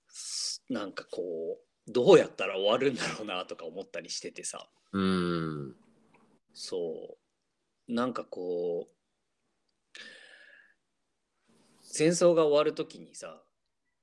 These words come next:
Speaker 1: 条約とか結ぶじゃん？
Speaker 2: うんうん。
Speaker 1: そういうときにさ、日本も昔、じゃあ樺太の半分をとかさ、
Speaker 2: うんうん。
Speaker 1: 千島列島とかさ、いろいろこうやるわけじゃん。ここまではあげますみたいなさ。
Speaker 2: うん。うんうん。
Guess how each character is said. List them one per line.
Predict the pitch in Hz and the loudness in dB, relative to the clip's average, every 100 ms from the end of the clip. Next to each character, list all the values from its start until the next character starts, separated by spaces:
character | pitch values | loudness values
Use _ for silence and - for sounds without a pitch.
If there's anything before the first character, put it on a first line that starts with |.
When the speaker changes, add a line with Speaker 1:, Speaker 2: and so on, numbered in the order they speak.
| _ _ | _ _
Speaker 1:
条 | - 139 143 | -6 0 4
約 | 143 131 - | 4 2 -4
と | 123 | -8
か | 87 | -8
結 | 85 - 101 | -10 -10 -8
ぶ | 104 | -8
じ | 87 | -10
ゃ | 82 | -10
ん？ | 85 - _ - | -12 -16 _ -2
Speaker 2:
う | |
ん | 101 71 | -2 -2
う | 80 | -8
ん。 | 73 - _ _ - _ - | -8 -12 _ _ -20 _ -14
Speaker 1:
そ | - 165 | 2 4
う | |
い | |
う | 170 | 4
と | 165 | -2
き | 120 | -4
に | 90 | -12
さ、 | - 87 87 _ _ _ _ | -12 -12 -12 _ _ _ _
日 | 120 117 | -4 2
本 | 160 135 | 2 2
も | 87 | 0
昔、 | 82 90 90 - 87 90 _ _ | -8 -8 -4 -4 -6 -10 _ _
じ | - | 2
ゃ | 135 110 | 2 2
あ | - | -6
樺 | - 113 120 | -2 0 0
太 | - 127 | 2 2
の | 113 | 2
半 | - 120 127 | 2 2 2
分 | 123 117 | -2 -2
を | 90 | -4
と | - - | -12 -14
か | |
さ、 | - - _ - - | -12 -14 _ -18 0
Speaker 2:
う | 104 | 2
ん | |
う | |
ん。 | 87 | 2
Speaker 1:
千 | |
島 | - 117 120 | 0 0 4
列 | 123 120 _ | 4 2 _
島 | 87 80 | -6 -6
と | - | -12
か | - | -16
さ、 | 92 _ | -18 _
い | 123 | 4
ろ | 139 | 4
い | 143 | 6
ろ | 135 | 2
こ | 131 123 | 2 4
う | 117 | 6
や | 120 | 4
る | 135 | 2
わ | 135 | -2
け | - | -4
じ | |
ゃ | 80 | -12
ん。 | |
こ | - | -14
こ | - 214 | -2 2
ま | 190 | 2
で | 101 | 0
は | 87 82 85 107 | -10 -14 -14 -10
あ | |
げ | 104 110 | -4 -4
ま | 101 | -4
す | - 87 | -10 -12
み | _ | _
た | - - | -20 0
い | 107 | 2
な | 90 | 4
さ。 | 90 | 2
Speaker 2:
う | |
ん。 | |
う | |
ん | |
う | |
ん。 | 82 | 0